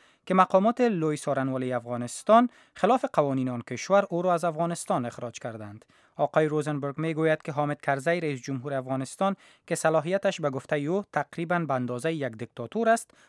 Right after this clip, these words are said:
خواهان اخراجش شده است. او می‌گوید که اخراج یک خبرنگار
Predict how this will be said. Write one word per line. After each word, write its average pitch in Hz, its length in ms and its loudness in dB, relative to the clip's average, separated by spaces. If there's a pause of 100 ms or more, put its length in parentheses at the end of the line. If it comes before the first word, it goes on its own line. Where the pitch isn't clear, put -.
خواهان 170 320 4
اخراجش 120 440 -6
شده 113 200 -12
است. 107 280 -20 (480)
او 151 100 0
می‌گوید 165 400 0
که - 100 -6
اخراج 143 320 -4
یک 135 160 -6
خبرنگار 123 580 2